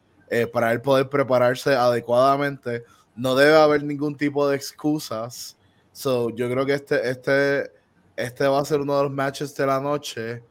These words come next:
Eh, yo me voy a quedar con Cody Rhodes, eh, eh, para este,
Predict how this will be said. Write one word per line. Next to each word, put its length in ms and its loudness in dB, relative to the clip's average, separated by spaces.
Eh, 640 -4
yo 300 -8
me 80 -6
voy 160 0
a 100 0
quedar 400 0
con 180 -8
Cody 280 -4
Rhodes, 680 -8
eh, 600 -4
eh, 280 -4
para 320 -4
este, 1040 -8